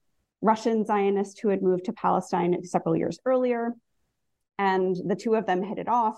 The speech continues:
They lived together. Um, they made financial decisions together later on after Samter adopted Tamar, um,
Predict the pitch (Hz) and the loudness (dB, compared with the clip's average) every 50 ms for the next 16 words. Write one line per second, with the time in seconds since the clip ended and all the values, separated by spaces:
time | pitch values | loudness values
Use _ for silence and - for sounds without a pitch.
0 | - _ - 180 170 - 202 202 214 208 214 - - - 185 - 190 190 190 190 | -10 _ -4 -2 -2 0 2 2 2 2 0 -4 -6 -6 0 0 2 2 2 2
1 | 180 180 175 175 180 - _ - _ _ _ _ _ - - - - - - - | 0 2 0 -2 -4 -8 _ -20 _ _ _ _ _ -4 -2 -2 0 -2 -4 -6
2 | _ _ _ _ _ _ _ _ - - 190 175 175 170 170 170 165 160 - 165 | _ _ _ _ _ _ _ _ -2 0 2 2 2 2 0 0 0 -2 -2 -4
3 | _ _ _ _ _ - 190 180 170 165 165 165 - - - 170 160 160 180 185 | _ _ _ _ _ -4 -2 0 2 2 0 0 -4 -6 -4 -2 0 2 2 2
4 | 185 - - 202 190 190 196 190 - 190 180 185 185 180 180 180 - 190 180 180 | 0 0 0 0 0 0 0 -2 0 -2 0 4 4 2 2 2 -2 -2 -2 0
5 | 175 175 180 175 175 175 175 180 170 170 - 180 175 170 170 170 170 165 170 175 | 0 0 0 0 2 2 2 2 0 0 0 0 0 2 2 2 2 2 2 2
6 | - - _ _ - - 165 170 170 - - 175 170 160 160 160 156 165 165 170 | 0 -2 _ _ -2 0 0 0 0 0 0 2 2 2 2 0 0 0 0 0
7 | - - _ _ _ _ - - 202 190 196 196 - 185 175 175 170 170 - 175 | 0 -2 _ _ _ _ -6 0 0 0 0 0 0 0 0 2 0 0 0 -2
8 | 170 180 165 185 175 - 180 170 165 160 156 160 - - _ _ - - 175 180 | -2 -2 -2 -4 -2 -2 0 0 2 0 0 -2 -6 -8 _ _ -8 -6 -2 0
9 | 180 170 170 170 170 170 170 175 170 - _ _ _ _ _ _ - 175 175 180 | 0 2 2 2 0 0 -2 -4 -6 -10 _ _ _ _ _ _ -4 -2 0 0
10 | - - 185 180 | 2 0 0 -2